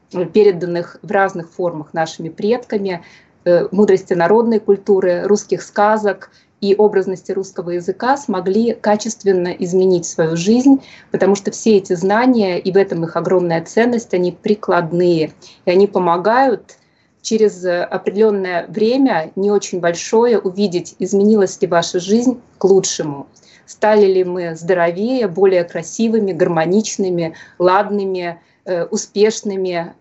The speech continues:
э, как поправилась наша там материальное состояние. То есть это всё абсолютно очевидно.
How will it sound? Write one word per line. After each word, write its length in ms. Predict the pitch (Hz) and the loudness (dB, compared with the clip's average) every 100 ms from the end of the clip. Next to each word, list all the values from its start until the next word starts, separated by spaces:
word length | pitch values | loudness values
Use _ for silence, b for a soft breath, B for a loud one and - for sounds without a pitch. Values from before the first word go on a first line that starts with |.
| _ _ - | _ _ -8
э, 340 | 170 170 170 - _ | -6 -6 -10 -12 _
как 220 | 226 226 | -2 0
поправилась 560 | 214 202 202 190 180 - | -2 0 0 0 -4 -8
наша 260 | 185 - | -10 -10
там 400 | - 160 165 160 - _ _ _ _ | -10 -8 -8 -12 -18 _ _ _ _
материальное 640 | 202 226 196 185 233 233 202 | -4 -2 0 2 4 2 0
состояние. 760 | 202 - - 202 196 175 170 170 | -4 -10 -4 0 0 -2 -6 -4
То 100 | 196 | -4
есть 120 | 190 | -4
это 240 | 214 208 208 | -4 -6 -6
всё 480 | - - 262 285 277 | -6 0 2 0 -4
абсолютно 580 | - - 190 214 208 | -10 -4 -2 -2 -4
очевидно. 640 | 185 185 - 180 185 156 - | -6 -8 -10 -6 -6 -6 -12